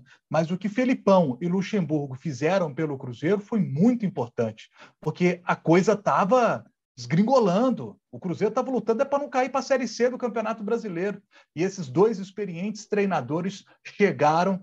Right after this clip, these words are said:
seguraram a onda no momento muito difícil da história do Cruzeiro e seguraram o time na Série B do Campeonato Brasileiro,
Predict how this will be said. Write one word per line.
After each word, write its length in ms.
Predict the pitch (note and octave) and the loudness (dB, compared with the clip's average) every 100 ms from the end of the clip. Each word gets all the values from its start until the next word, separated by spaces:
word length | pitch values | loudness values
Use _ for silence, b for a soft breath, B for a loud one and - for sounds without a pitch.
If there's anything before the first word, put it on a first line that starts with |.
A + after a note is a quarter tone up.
| _ | _
seguraram 920 | - - A3 F3 F3 D#3 F3+ A3+ A#3+ | -12 -4 0 2 2 4 4 4 4
a 60 | A3 | 2
onda 300 | F3+ G#3 G#3 | 2 0 0
no 60 | F#3+ | 0
momento 400 | F3+ F#3 G3+ G3 | -2 -2 -2 -2
muito 240 | G#3+ G#3+ | -2 -4
difícil 420 | F#3 - A3+ B3 | -10 -6 -6 -2
da 100 | G#3+ | 0
história 300 | G3+ G3+ G3+ | 0 0 0
do 80 | F#3+ | -2
Cruzeiro 480 | G3 C#3+ D#3+ F#3+ G3+ B B | -6 -8 -4 -4 -6 B B
e 60 | F3 | -10
seguraram 480 | - G#3 G#3 G#3 B3+ | -2 2 4 4 0
o 60 | |
time 200 | - A#3 | -2 -4
na 140 | B3+ A#3 | -2 -2
Série 240 | A#3 A#3 | 0 0
B 220 | E3+ G#3 | 0 0
do 80 | A3 | 0
Campeonato 520 | G#3 A#3+ A#3 G#3+ G#3+ | -2 -2 -2 -2 -4
Brasileiro, 580 | G3+ A3+ G3 F3 G3+ C3+ | -2 -4 -2 -2 -2 -2